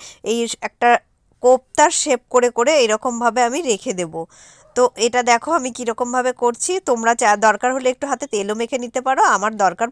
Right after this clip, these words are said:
পড়েনি যদিও। তো সমস্তগুলো হয়ে গেছে কোপ্তার শেপ দেওয়া, কড়াইটা ভালো করে গরম করে নিয়েছি। এবার গ্যাসটাকে কমিয়ে দেব, কমিয়ে দিয়ে কোপ্তাগুলোকে এইভাবে দিয়ে হালকা আঁচে নেড়ে চেড়ে বেশ কিছুক্ষণ ধরে ভেজে নেব।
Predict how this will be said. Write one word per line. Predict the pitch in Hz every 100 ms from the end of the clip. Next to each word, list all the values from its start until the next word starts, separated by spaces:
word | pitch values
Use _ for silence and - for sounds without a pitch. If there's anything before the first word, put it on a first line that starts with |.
| 240
পড়েনি | 220 233 247
যদিও। | 233 202 190 226 - - - _
তো | 262
সমস্তগুলো | 294 254 240 294 - 302 269 277 320 302
হয়ে | 254 254
গেছে | 262 254 311
কোপ্তার | 254 226 - 254
শেপ | - 262 220
দেওয়া, | 262 320
কড়াইটা | 233 208 220 247
ভালো | 240 240 240
করে | 262 247
গরম | 220 226 233
করে | 240 254 254
নিয়েছি। | 262 262 311 349 - 233
এবার | 226 240
গ্যাসটাকে | 214 202 220 - 240 - -
কমিয়ে | 226 220 240
দেব, | 247 247 285
কমিয়ে | 233 202 208
দিয়ে | 208 240
কোপ্তাগুলোকে | 240 190 - 202 208 208 269
এইভাবে | 233 190 214 208 233
দিয়ে | 214 277 - - -
হালকা | - 277 277 - 349 285
আঁচে | 247 - 269 233 320 415 254
নেড়ে | 240 233 240
চেড়ে | 254 277
বেশ | 302 226 -
কিছুক্ষণ | 233 240 277 247
ধরে | 247 330
ভেজে | 311 220 202
নেব। | 196 180